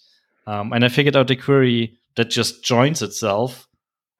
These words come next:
um, on the same data set and then just, like, fetches the data for the previous period by taking the date and subtracting the length of the period. And that gives you the previous occurrence,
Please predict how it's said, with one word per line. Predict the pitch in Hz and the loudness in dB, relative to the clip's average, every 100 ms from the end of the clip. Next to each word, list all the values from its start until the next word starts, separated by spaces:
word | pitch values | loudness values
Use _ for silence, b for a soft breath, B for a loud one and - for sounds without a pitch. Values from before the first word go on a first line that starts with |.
| - | -6
um, | 107 104 101 104 | -4 -4 -6 -8
on | 113 120 | 0 0
the | 120 | 2
same | 151 175 | 2 2
data | 147 131 117 | 2 2 0
set | 117 107 - - | -2 -4 -4 -4
and | 110 | -2
then | 104 104 104 | 0 -2 -4
just, | - 104 - 110 | -4 -4 -4 -4
like, | 104 - | -6 -8
fetches | - 113 - 117 - | -4 -2 -2 -4 -4
the | 110 | -4
data | 113 107 104 101 95 _ _ _ _ | -2 -2 -2 -4 -10 _ _ _ _
for | - 123 | -2 -2
the | 117 | 0
previous | - 120 113 | 2 2 2
period | - - 127 104 98 - | 0 2 2 2 -2 -4
by | 104 98 95 92 _ _ _ - | -2 -2 -4 -8 _ _ _ -4
taking | 110 104 131 | -4 -2 -4
the | 147 | -2
date | 135 117 113 | 2 2 0
and | - 113 | -6 -6
subtracting | 117 - - 110 - 98 | -4 -4 -2 -2 -2 -8
the | 101 | -2
length | 98 120 156 | 0 0 -4
of | 131 | -10
the | 139 | -6
period. | 165 160 160 170 - _ _ _ _ _ _ | -2 0 0 -4 -8 _ _ _ _ _ _
And | 110 | 0
that | 113 - | 0 2
gives | 127 113 | 0 0
you | 120 | -2
the | 113 | -4
previous | - 139 135 107 113 | -2 0 0 0 -4
occurrence, | 110 110 95 92 - | -2 -2 -2 -6 -14